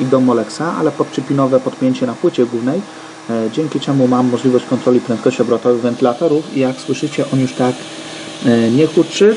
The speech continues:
To samo dotyczy również technologii Cool and Quiet, w zasadzie nie Cool and Quiet, bo to się inaczej nazywa w przypadku Intela.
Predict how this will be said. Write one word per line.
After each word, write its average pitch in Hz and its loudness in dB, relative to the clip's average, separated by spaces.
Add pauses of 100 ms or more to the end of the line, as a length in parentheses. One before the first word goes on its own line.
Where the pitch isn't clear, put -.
(120)
To 143 -4
samo 147 -4
dotyczy 139 -4
również 127 -2
technologii 127 -2
Cool 139 -2
and 123 -2
Quiet, 139 2 (480)
w - -6
zasadzie 117 -6
nie 127 -2
Cool 120 -2
and 110 -4
Quiet, 143 2
bo 113 -6
to 107 -8
się - -8
inaczej 127 -2
nazywa 107 -4
w 107 -8
przypadku - -8
Intela. 120 0